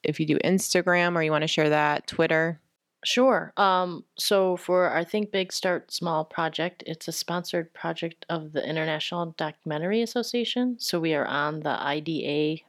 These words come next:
Speaker 2: website, and on there is our sizzle reel and the website for that project. And then also Chasing Trane is screening, um, in Denver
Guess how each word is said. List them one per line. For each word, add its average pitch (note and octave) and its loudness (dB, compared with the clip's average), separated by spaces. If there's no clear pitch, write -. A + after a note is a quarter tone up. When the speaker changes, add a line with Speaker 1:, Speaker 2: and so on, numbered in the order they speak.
Speaker 2:
website, F3+ -4
and D#3 0
on D#3 0
there D#3 0
is D3 -4
our C#3 -2
sizzle D3+ -2
reel D3 2
and C#3+ -2
the C3 -2
website C#3 -4
for - -8
that B2 -6
project. - -6
And F3 2
then E3 4
also E3 2
Chasing F3 -2
Trane E3+ -2
is E3 0
screening, D#3+ -2
um, D3 -4
in F3+ 2
Denver F3 0